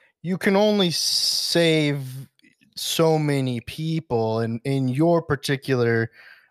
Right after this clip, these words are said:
um, you know, petri dish. You're offered a certain socioeconomic, uh, class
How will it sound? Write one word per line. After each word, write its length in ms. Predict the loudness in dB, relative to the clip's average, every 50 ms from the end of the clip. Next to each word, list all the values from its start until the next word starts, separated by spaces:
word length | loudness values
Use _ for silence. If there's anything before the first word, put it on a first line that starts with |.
| -4 0
um, 1000 | 2 2 2 2 2 2 2 2 0 0 -2 -4 -8 -10 -12 -12 -12 -14 -16 -18 _ _ _ _ _ _ _ _ _ -10
you 120 | -4 -4
know, 60 | -2 -2
petri 600 | 0 0 2 2 2 2 0 0 0 0 0 0
dish. 520 | 0 2 2 2 0 0 -2 -2 -4 -6 -8 -16 -20 -20 -20 -20 _ -2
You're 240 | 0 2 4 4
offered 680 | 4 4 2 2 0 -2 -6 -4 -2 -2 -2 -2 -4 -6 -4 -4
a 80 | -2
certain 400 | -2 -2 0 0 0 0 0 -2
socioeconomic, 1200 | -2 0 2 2 2 2 0 -2 -2 0 2 0 0 0 -2 -2 0 2 2 2 0 0 -2 -2 -4 -8 -12 -6
uh, 260 | -2 0 0 0 0 -4 _ _ -10
class 680 | -4 -2 0 2 2 2 2 2 0 0 0 -2 -4